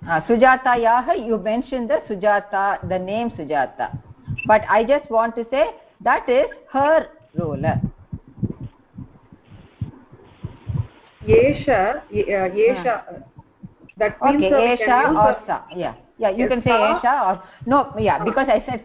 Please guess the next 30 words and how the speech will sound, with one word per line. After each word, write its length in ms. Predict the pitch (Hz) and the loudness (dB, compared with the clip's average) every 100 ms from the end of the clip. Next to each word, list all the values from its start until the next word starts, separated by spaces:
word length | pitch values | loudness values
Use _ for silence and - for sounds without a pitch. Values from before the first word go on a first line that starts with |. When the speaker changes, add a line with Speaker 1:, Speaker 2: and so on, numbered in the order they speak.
| _ | _
Speaker 1:
tat, 260 | 226 226 - - | 0 0 -2 -6
it 140 | 202 | -2
is 120 | 254 285 - | -2 -2 -4
sa. 260 | 147 190 - _ - | -4 -4 -12 _ -6
Sa. 400 | 175 180 240 392 - - | -2 0 -2 -6 -16 -2
Speaker 2:
Sa 480 | 240 226 214 349 - - - - | 2 4 2 0 -4 -12 -10 0
tasyaha 760 | 247 247 277 247 226 220 233 233 208 | 0 0 2 2 2 0 0 0 0
Speaker 1:
Hmm. 320 | - - 202 | -6 -14 -4
Speaker 2:
mapika. 400 | 214 208 - 185 | 0 2 2 0
Speaker 1:
Hmm. 140 | 165 139 - - _ - | -4 -8 -14 -20 _ 2
Very 220 | 214 233 | 4 4
sa-, 160 | 220 - | 2 -2
ah, 160 | 170 160 | -2 2
very 260 | 214 240 | 2 2
good. 180 | 156 123 143 | 0 -6 -6
Ah, 180 | 220 | -4
bahu 300 | 220 202 262 | 0 0 2
samichinam. 540 | 233 175 151 147 104 - _ | 0 -2 -4 -8 -12 -16 _
Hmm? 180 | 196 262 - | -6 -6 -4
Tasyaha 720 | 196 202 - 226 214 220 262 | -4 -2 0 2 4 4 2
mapika. 720 | 285 165 147 131 117 156 131 - | 0 0 -2 -6 -4 -2 -2 -4
Samichinam. 560 | - 196 196 - 110 110 - - - | -8 -6 -6 -8 -10 -12 -18 -20 -10
Samichinam, 560 | 196 214 214 170 143 127 | -2 0 2 0 0 0
Bhagini. 360 | 123 120 104 - _ _ - - _ _ _ _ 294 - - _ _ _ _ _ _ _ - - | -2 -4 -10 -14 _ _ -16 -16 _ _ _ _ -20 -20 -20 _ _ _ _ _ _ _ -16 -2
Astu. 380 | 180 175 - 113 - - - | 0 0 -2 -4 -6 -20 2
So 200 | 240 240 | 6 6
we 160 | 220 214 | 6 2
go 240 | 208 226 | 2 2
back 340 | 208 208 202 269 | 2 0 0 -2
to 320 | 320 466 | -2 -2